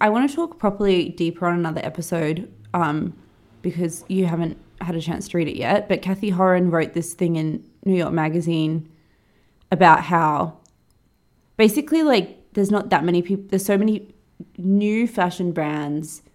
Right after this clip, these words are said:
and fashion is so huge, but there's actually not that many people doing really interesting things. It's just,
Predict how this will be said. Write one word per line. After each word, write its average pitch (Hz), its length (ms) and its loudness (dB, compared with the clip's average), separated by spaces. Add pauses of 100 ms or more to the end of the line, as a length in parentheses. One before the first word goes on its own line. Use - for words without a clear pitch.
(520)
and 180 220 0
fashion 180 360 -2
is 165 120 -4
so 175 200 0
huge, 160 480 -4
but - 120 -8
there's 175 160 0
actually 160 340 -4
not 170 260 -2
that 165 140 -6
many 160 200 -4
people 165 280 -6
doing 156 560 -4
really 165 220 -4
interesting 156 800 -6 (100)
things. 254 580 -4
It's 170 160 -8
just, - 260 -12